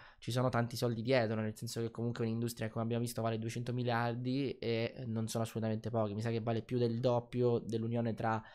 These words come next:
musica e cinema per due. Quindi appunto, eh, siamo sicuramente, sicuramente, ecco,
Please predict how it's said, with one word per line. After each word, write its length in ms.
musica 560
e 100
cinema 580
per 200
due. 360
Quindi 180
appunto, 460
eh, 880
siamo 340
sicuramente, 580
sicuramente, 420
ecco, 280